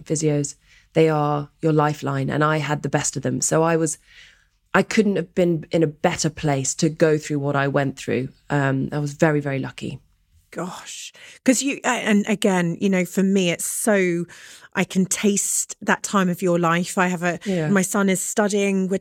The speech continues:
Speaker 2: talking, uh, all the unis, we're talking about his life,
Speaker 1: Oh,
Speaker 2: everything he's going to
Speaker 1: wonderful.
Speaker 2: be. And to think if something stopped at this point, this is the, it's, it's a, a, a cruelness because it's just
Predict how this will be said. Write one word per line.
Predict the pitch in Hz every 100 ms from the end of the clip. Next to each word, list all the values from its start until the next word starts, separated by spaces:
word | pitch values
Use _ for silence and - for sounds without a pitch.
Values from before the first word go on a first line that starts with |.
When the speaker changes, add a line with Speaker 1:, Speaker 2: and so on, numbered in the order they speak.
| -
Speaker 2:
talking, | 196 214 190 185 185
uh, | - - - 226
all | 262 240
the | 220
unis, | 214 240 240 233 233 -
we're | 226
talking | 240 233 240 226
about | 214 220
his | 214 214
life, | 220 220 233 208
Speaker 1:
Oh, |
Speaker 2:
everything | - - 247 - 233
he's | 269
going | 247 226
to | 254
Speaker 1:
wonderful. | 233
Speaker 2:
be. | 254 240 240 - - - - - _ _ _
And | 233 233 226
to | - 208
think | - - 302 285 -
if | 202
something | - 240 - 202
stopped | 185 - - - 262 - - - - _ _ -
at | 226 214
this | 269 269 -
point, | - 285 302 175 -
this | 220 -
is | 254 214 -
the, | 233 226 233
it's, | 226 - -
it's | 220 214 - -
a, | 214 - 220
a, | - -
a | 214
cruelness | - - - 294 285 240 160 147 - - -
because | - 202 220 196
it's | 226 - - -
just | - - 208 -